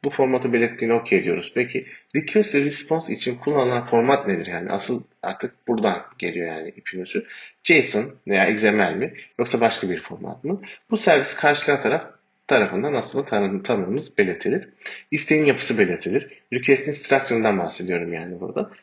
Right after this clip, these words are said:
Herhangi bir ki-, herhangi bir kişi nasıl request oluşturabilir? Request'in harici response yapısını tanımlar ve servisten dönen response yapısına göre kurar yapısını açıkçası. Açıkçası, niye bu kadar açıkçası dediğimi de bilmiyorum artık. Canımı da sıktı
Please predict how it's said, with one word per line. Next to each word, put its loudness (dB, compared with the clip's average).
Herhangi 4
bir 4
ki-, -6
herhangi 2
bir 2
kişi 0
nasıl 2
request -2
oluşturabilir? -8
Request'in -2
harici 2
response -2
yapısını -4
tanımlar -2
ve 0
servisten 2
dönen 6
response -4
yapısına -6
göre -2
kurar 4
yapısını -8
açıkçası. -8
Açıkçası, 2
niye 6
bu 2
kadar 2
açıkçası -2
dediğimi 4
de 4
bilmiyorum 2
artık. 0
Canımı 2
da -10
sıktı -16